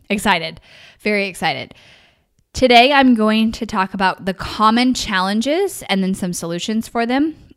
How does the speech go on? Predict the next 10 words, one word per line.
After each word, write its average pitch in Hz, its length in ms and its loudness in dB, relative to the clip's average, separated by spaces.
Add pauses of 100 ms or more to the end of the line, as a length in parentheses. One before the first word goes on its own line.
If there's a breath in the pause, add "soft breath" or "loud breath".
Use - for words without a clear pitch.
(120)
of 185 220 0
scaling 190 640 -4
ads. - 640 -14
So 190 440 0
this 196 220 -4
was 226 260 0
a 190 280 0
question 196 440 -2
I 233 140 2
got 175 520 2